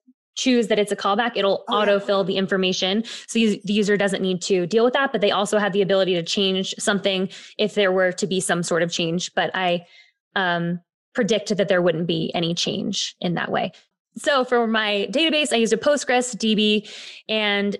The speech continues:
Speaker 1: I use S Q L Alchemy, which is the best supported O R M for Python. And I really liked using S Q L Alchemy. It's, it's very straightforward and it's easy to query the database from your application.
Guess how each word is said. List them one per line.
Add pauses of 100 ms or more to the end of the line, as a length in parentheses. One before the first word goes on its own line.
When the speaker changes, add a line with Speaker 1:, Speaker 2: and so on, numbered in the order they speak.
Speaker 1:
I
use
S
Q
L
Alchemy,
which
is
the
best
supported
O
R
M
for
Python.
And
I
really
liked
using
S
Q
L
Alchemy.
It's,
it's
very
straightforward
and
it's
easy
to
query
the
database
from
your
application.